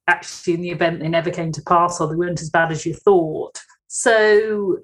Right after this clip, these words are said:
the thing that doesn't surprise me, but has been reinforced by the last four or five years, is the importance of your team,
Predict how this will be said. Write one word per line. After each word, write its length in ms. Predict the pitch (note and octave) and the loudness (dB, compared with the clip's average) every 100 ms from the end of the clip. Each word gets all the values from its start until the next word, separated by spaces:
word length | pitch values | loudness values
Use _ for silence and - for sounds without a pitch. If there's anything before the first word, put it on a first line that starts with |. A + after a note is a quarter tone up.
| _ _ D#3 | _ _ -6
the 100 | C4 | -2
thing 160 | E4 | 0
that 480 | B3+ G3 F3+ F#3 - | -2 -4 -4 -6 0
doesn't 400 | C4 B3+ G#3 - | 2 2 -2 -4
surprise 640 | - F3 E3+ D3 B2+ B2+ D#3+ | -4 0 0 0 -4 -8 -10
me, 540 | B2 - D3+ F3+ - _ _ - | -10 -12 -10 -12 -12 _ _ 0
but 120 | F#3 | 2
has 140 | F3+ | 2
been 200 | D#3 E3 | 2 4
reinforced 1040 | F3+ E3+ E3 - A#3+ G3+ C#3 - - - - _ | 6 4 2 0 2 2 0 -6 -10 -12 -20 _
by 140 | E3 D#3 | -8 -6
the 80 | C#3+ | -4
last 220 | D3+ - | -6 -2
four 120 | D#3 | -2
or 80 | D#3 | -2
five 300 | D3+ D3+ D3 - | -4 -4 -8 -8
years, 340 | D#3 D3 C#3+ D#3+ | -4 -4 -6 -6
is 220 | D#3 - | -6 -2
the 120 | F3+ | 0
importance 480 | E3+ G3+ F3+ D3+ D#3+ | 2 2 2 0 -4
of 120 | D3 | -4
your 120 | D#3 | -4
team, 500 | D3 - D#3+ D3+ C#3+ | -2 0 0 -2 -6